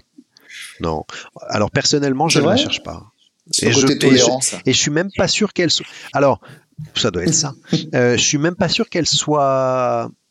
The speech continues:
Speaker 1: souhaitable. Enfin, ça c'est compliqué encore, mais dans le sens où, euh, euh, comme disait Benoît tout à l'heure, alors outre le fait qu'en effet ce serait en pratique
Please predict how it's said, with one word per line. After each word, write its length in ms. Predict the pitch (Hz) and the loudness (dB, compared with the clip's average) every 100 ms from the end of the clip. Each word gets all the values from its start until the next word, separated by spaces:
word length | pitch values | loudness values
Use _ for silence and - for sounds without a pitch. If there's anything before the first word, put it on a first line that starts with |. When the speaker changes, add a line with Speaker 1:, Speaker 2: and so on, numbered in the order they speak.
| _ _ _ - - - - - | _ _ _ -20 -20 -20 -12 -4
Speaker 1:
souhaitable. 720 | - - 190 185 165 117 85 - | 0 2 2 2 2 0 -2 -8
Enfin, 440 | - 95 95 98 | -10 -6 -4 -2
ça 140 | - | -2
c'est 160 | 120 - | -2 -4
compliqué 400 | - 98 147 165 | -10 -10 -6 -4
encore, 280 | 123 - 120 | -2 0 0
mais 180 | 110 98 - - - _ | -2 -4 -10 -18 -20 _
dans 100 | 131 | 0
le 60 | 135 | 0
sens 340 | - 185 - | 0 0 -2
où, 180 | 151 143 | 0 2
euh, 480 | 120 113 110 107 107 110 | 4 4 2 0 -4 -4
euh, 280 | 110 107 | -2 -2
comme 180 | 107 147 | -2 -2
disait 240 | 139 127 135 | -2 -2 0
Benoît 280 | 127 127 | -2 -2
tout 140 | 135 - | -6 -2
à 80 | 123 | 0
l'heure, 360 | 139 202 147 - - _ _ _ - | 2 2 0 -6 -18 _ _ _ -8
alors 260 | 110 98 - 196 | -2 -2 -2 -2
outre 320 | 185 - 135 | -2 2 2
le 120 | 123 | 2
fait 260 | - 139 123 | 0 -2 -2
qu'en 140 | 107 | -2
effet 200 | 110 139 | -2 -2
ce 140 | - | -2
serait 360 | 110 - 107 98 _ _ _ _ - | -2 0 -2 -2 _ _ _ _ -4
en 140 | 127 117 | 0 0
pratique 600 | - 135 - 160 - | -2 -2 -4 -4 -8